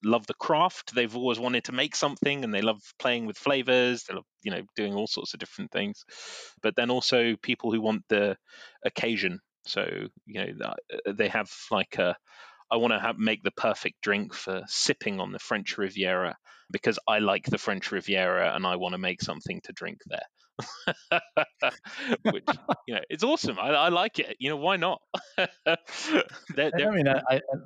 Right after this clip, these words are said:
Speaker 2: yeah, and I lo-, I love, like, the, I mean, you know, I'm a big fan of the target occasion. So when you are,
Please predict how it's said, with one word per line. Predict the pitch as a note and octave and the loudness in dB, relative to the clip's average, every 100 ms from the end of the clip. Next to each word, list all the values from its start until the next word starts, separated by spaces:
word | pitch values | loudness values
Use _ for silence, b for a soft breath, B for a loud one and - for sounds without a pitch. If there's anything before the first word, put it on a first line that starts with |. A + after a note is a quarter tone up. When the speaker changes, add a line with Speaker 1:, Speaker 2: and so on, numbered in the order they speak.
| G#3 | -8
Speaker 2:
yeah, | D#3 C#3 B2 A2 | 0 0 2 0
and | A#2 | 2
I | D3 | 4
lo-, | D#3 B2+ | 4 4
I | C3+ | 4
love, | C3 B2 A2 | 6 4 4
like, | G#2+ G2+ | 2 4
the, | G#2 F#2+ | 2 2
I | G2 | 0
mean, | G2+ F#2+ | 0 2
you | A2+ | 4
know, | A#2 A2+ | 6 6
I'm | G#2+ | 4
a | |
big | G2 A2+ - | 4 2 2
fan | - G#2 G2 | 2 4 4
of | F#2 F2+ | 0 0
the | F#2+ | 0
target | A2 G#2 G2 | 2 2 0
occasion. | F#2+ A2 G2 E2+ E2 | 2 2 2 0 -2
So | G2 | 0
when | F#2 G2 | 2 4
you | G2+ G2 | 4 6
are, | F#2+ F2+ | 6 4